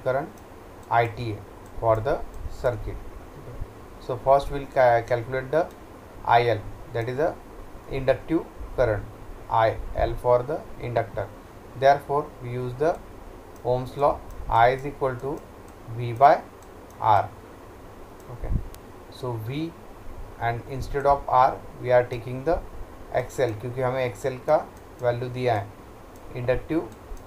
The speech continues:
रिएक्टेंस का, ठीक है। So आईएल is equal to V by X L, V is given, that is हंड्रेड वोल्ट,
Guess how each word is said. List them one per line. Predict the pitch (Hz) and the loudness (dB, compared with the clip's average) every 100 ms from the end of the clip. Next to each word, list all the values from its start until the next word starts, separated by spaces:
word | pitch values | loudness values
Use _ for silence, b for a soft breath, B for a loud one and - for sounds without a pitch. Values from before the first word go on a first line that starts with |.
| - - - - - 120 | -16 -18 -18 -16 -10 0
रिएक्टेंस | 131 113 - 113 - | 0 0 2 2 2
का, | - - - - - | -2 -18 -18 -18 -16
ठीक | 143 | -14
है। | - - - - - - - | -14 -12 -14 -14 -18 -18 -12
So | 131 - | -8 -2
आईएल | 120 127 143 | 2 4 2
is | 147 143 | -2 -4
equal | - 139 135 | -2 -2 -2
to | 131 | -6
V | 123 113 | -6 4
by | 131 151 - - - - - - - 123 | 8 8 6 -8 -16 -16 -14 -12 -4 -4
X | 120 - | -2 2
L, | 139 123 - - - - - - | 2 2 -10 -16 -16 -16 -16 -10
V | 120 135 | -6 -4
is | 143 131 | -4 -2
given, | 139 147 170 | 2 2 2
that | 139 123 | 0 0
is | 127 | -2
हंड्रेड | 135 120 131 135 | -4 -2 -2 2
वोल्ट, | 143 | 2